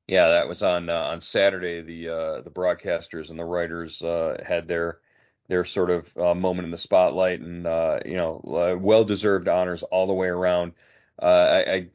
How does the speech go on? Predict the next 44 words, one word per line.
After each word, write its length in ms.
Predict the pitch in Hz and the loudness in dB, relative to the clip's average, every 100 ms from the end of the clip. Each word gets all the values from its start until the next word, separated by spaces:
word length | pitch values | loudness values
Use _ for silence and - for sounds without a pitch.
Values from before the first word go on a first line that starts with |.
| - | -4
I 60 | 92 | -2
gotta 260 | 85 120 | 4 4
go 100 | 120 | 4
back 300 | 101 107 104 | 4 4 2
to, 360 | - 104 98 98 | -2 -6 -2 0
uh, 340 | 95 92 85 - - | 2 4 2 -2 -14
Tito 260 | - 120 104 | -8 -2 -2
talking 440 | - 101 98 95 | 2 0 0 -4
about, 400 | 90 92 90 - | 0 2 2 0
uh, 100 | 78 | -8
you 160 | 90 87 | -6 -6
know, 100 | 82 | -8
the 80 | 82 | -8
first 320 | 104 95 - | -6 -6 -2
time 240 | 107 92 | 0 0
he 80 | 92 | -2
remembered, 480 | 92 95 95 92 - _ _ _ - | -4 -2 -2 -4 -8 _ _ _ -4
uh, 240 | 87 87 | 2 2
seeing 300 | - 107 92 | 2 -4 -4
Ted, 300 | - 101 92 90 | 0 0 0 -2
uh, 140 | 85 | -4
Fred 260 | - 117 104 | 0 0 2
McGriff, 440 | 92 92 110 101 _ _ _ _ _ _ | -2 0 0 0 _ _ _ _ _ _
uh, 320 | 87 90 87 - | -2 0 0 -2
was 420 | 95 92 90 - | -4 -2 -4 -4
when 220 | 95 92 | -2 -2
he 120 | 87 | -2
was, 200 | 110 107 - 98 - | -4 -4 -8 -14 -4
Tito 260 | 123 123 | 2 2
was 160 | 117 101 | 2 0
with, 340 | 110 107 - | 0 0 2
uh, 400 | 104 95 92 87 | 2 4 4 2
Cincinnati, 800 | 85 110 98 87 92 104 107 101 _ _ - | 0 -6 -6 -2 2 2 0 -6 _ _ -10
and 200 | 90 87 | -6 -6
McGriff 400 | 80 95 104 - | -2 2 2 2
was 180 | 92 87 | -2 -2
a 60 | |
r-, 200 | 85 95 | -2 0
a 180 | 92 85 | 2 2
rookie 340 | 82 110 120 | 4 0 0
coming 300 | 104 110 101 | -2 0 4
up 180 | 98 95 | 2 2
with 160 | 87 - | -4 -8
Toronto, 640 | 87 85 98 104 101 95 | -4 2 4 6 4 0